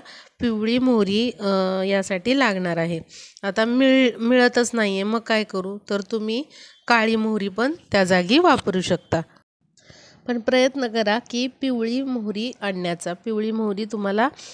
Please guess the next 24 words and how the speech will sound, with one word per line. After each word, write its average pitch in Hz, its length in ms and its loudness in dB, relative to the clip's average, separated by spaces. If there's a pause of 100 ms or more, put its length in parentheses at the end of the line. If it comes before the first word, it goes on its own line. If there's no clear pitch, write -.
(220)
अ, 196 320 -2 (880)
कोणत्याही, 220 720 0
अ, 190 80 -2 (880)
किराणा 220 340 2
मालाच्या 226 360 2
दुकानामध्ये 208 640 0
मिळून 226 420 4
जाईल, 214 280 2 (400)
अ, 190 40 -4 (180)
त्यामुळे 220 280 0
अवश्य 220 400 0
तुम्ही 233 340 -4
ती 233 60 -2
घेऊन 226 440 2
या, 220 160 4 (600)
अ, 190 360 -6
किंवा 220 260 0
मग 226 220 -2
तुम्ही 226 380 -2
काळी 202 260 2
मोहरी 196 320 -2
देखील 190 360 -2
वापरू 202 440 0
शकता. 165 420 -8